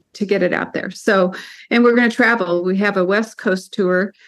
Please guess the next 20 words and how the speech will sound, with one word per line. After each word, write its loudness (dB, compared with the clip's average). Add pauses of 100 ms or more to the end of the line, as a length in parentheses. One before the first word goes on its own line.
(300)
Our -2
first 0
retreat's -2
here 0
in 0
Santa -2
Barbara. 0
Um, -2
it's -8
a -2
one 0
day 2
on -2
September -4
sixteen. -4
We're -4
going -2
to -2
Central -4
Oregon 0